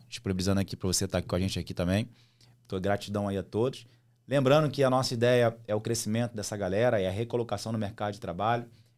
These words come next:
é gerar esses benefícios pra conhecer esses guerreiros,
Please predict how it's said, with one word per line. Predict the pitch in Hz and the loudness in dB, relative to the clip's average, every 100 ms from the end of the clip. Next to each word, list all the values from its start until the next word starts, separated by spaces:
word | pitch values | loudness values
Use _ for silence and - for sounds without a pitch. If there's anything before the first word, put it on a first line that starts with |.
| _ | _
é | 98 | -6
gerar | 101 110 120 | 0 4 4
esses | 120 113 | 0 -2
benefícios | 120 123 113 127 | -2 -2 -4 -6
pra | - 113 | -6 -6
conhecer | 113 120 113 120 | -4 -4 -2 -4
esses | 117 | -6
guerreiros, | 117 104 107 127 - | -6 -4 0 0 -2